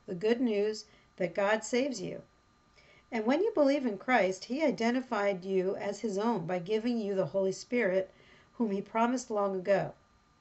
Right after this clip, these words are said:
The Spirit is God's guarantee that he will give us the inheritance he promised and that he has purchased us to be his own people. He did this so we would praise and glorify him. Paul's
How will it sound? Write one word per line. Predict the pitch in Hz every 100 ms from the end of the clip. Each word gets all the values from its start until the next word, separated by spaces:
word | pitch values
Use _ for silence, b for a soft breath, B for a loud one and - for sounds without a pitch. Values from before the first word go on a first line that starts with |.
| b b b b _ -
The | 196
Spirit | - 302 339 320
is | 226
God's | - 214 233 226
guarantee | 185 220 254 262 233 220
that | 180 160
he | -
will | 247 208
give | 185 220 226
us | 233 -
the | 175
inheritance | 170 196 233 254 262 -
he | 285
promised | 330 294 202 202 - b b b b -
and | 190
that | 190
he | 196
has | 185 -
purchased | 247 285 302 -
us | 220 214
to | -
be | 190 208
his | 196 185
own | 190 190
people. | 202 269 - - 143 _ _ _ _ _ _ _ b b b b -
He | 226
did | 285 415
this | 226 208 -
so | 214
we | 202 233
would | 214 165
praise | 220 233 254
and | - 190
glorify | 165 214 233 233 226 226
him. | 185 165 156 - _ _ _ _ _ _ _ _ _ b b b b _
Paul's | 269 277 311 320 -